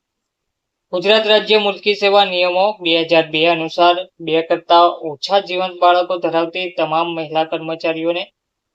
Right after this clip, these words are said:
એકસો ને એંસી દિવસની પગાર પ્રસૂતિ રજા મળવાપાત્ર છે. આ રજા કર્મચારીની અરજી તારીખ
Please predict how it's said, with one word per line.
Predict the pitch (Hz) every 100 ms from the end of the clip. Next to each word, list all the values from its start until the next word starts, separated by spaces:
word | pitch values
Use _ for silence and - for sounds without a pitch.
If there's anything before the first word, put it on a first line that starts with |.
| _
એકસો | 180 175 - 220
ને | 220 226 214
એંસી | 196 170 160 220 208
દિવસની | 190 - 175 185 190 175
પગાર | 160 160 175 349 _ _
પ્રસૂતિ | 170 151 180 175 170
રજા | 151 143 156
મળવાપાત્ર | 151 135 151 156 156 - 170
છે. | 165 180 - _ _ _ _ _ _ -
આ | 190
રજા | 208 208 214
કર્મચારીની | 208 180 185 180 190 190 190 185
અરજી | 160 - 175
તારીખ | 175 170 180